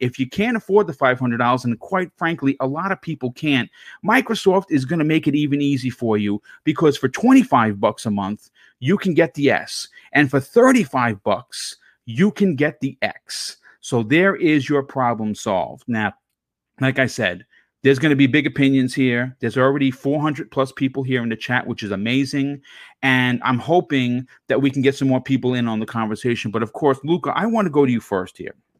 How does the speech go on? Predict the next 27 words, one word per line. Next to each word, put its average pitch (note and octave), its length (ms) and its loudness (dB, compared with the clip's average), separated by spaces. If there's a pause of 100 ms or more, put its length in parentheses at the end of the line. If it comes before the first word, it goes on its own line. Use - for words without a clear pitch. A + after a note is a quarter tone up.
(640)
because C3 260 0
obviously D3 560 0
this D#3+ 260 0
is D#3 140 2
a C3+ 60 2
big, A#2 420 0
big F#2+ 240 -2
topic. - 560 -14 (560)
And B2+ 380 2
it's C3 160 -4
one D#3+ 580 -2
that B2 240 -2
has A#2 380 -2
been A2 380 -4
raging D3+ 500 2
since C3+ 340 -2
the A#2+ 140 -2
announcement A#2 640 -2
that G#2+ 140 -2
Microsoft A#2 640 -2
purchased B2 680 -2
Bethesda. G2 680 -2 (540)
And A#2 480 2
obviously, C3 880 0 (240)
one C3+ 260 0
of D#3+ 80 -4
the C3+ 160 -4